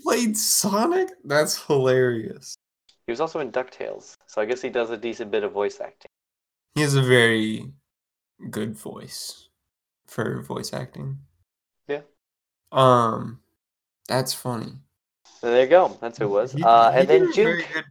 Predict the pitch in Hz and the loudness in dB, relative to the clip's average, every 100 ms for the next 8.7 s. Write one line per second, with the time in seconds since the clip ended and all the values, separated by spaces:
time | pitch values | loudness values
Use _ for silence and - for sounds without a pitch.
0 | - 151 143 127 151 - - - - - | -6 -4 -4 -4 -6 -6 -10 -10 -12 -10
1 | 127 - _ _ _ _ _ - 208 453 | -10 -14 _ _ _ _ _ 4 6 8
2 | 415 196 143 196 262 214 104 - _ _ | 6 4 2 4 4 4 0 -16 _ _
3 | _ _ _ - 143 170 139 180 208 123 | _ _ _ -10 -8 -4 0 0 2 0
4 | 104 95 95 98 _ _ _ _ _ _ | 2 2 0 -6 _ _ _ _ _ _
5 | - 151 165 - 139 165 101 101 104 110 | -18 -12 -6 0 2 4 2 0 -4 -12
6 | - 107 101 - 101 113 104 104 101 104 | -18 -18 -18 -20 -10 -6 -6 -8 -14 -20
7 | _ _ _ _ _ _ - 104 104 - | _ _ _ _ _ _ -2 -2 -2 -8
8 | 104 104 - 107 113 - | -8 -8 -10 -16 -18 -20